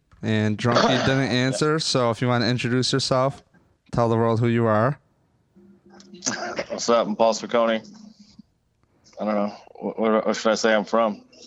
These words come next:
Speaker 1: I don't know.
Speaker 2: Bills fan from Rochester. <laughs>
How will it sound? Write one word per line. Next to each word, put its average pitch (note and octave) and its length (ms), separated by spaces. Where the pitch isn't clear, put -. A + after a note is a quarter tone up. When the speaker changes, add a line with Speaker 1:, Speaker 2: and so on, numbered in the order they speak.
Speaker 1:
I A2 60
don't A#2 140
know. A#2 260
Speaker 2:
Bills B2 340
fan A2+ 440
from A2 180
Rochester. A2+ 600
<laughs> - 140